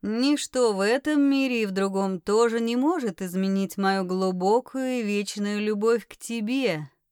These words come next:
Бодин узнала этот голос, его лукавое обаяние, и посмотрела туда, где, опираясь на стойку, стоял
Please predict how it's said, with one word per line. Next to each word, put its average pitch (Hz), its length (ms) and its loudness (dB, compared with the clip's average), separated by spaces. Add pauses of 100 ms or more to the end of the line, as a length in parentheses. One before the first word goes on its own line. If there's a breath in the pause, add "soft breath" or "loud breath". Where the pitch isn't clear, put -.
(420)
Бодин 254 600 6
узнала 262 640 4
этот 202 360 -2
голос, 214 720 -2 (220)
его 381 360 2
лукавое 262 580 6
обаяние, 269 720 4
и 269 40 -2
посмотрела 294 840 0
туда, 311 500 -2
где, 302 240 -2
опираясь 277 520 0
на 220 220 -4
стойку, 381 680 -2 (560)
стоял 269 880 2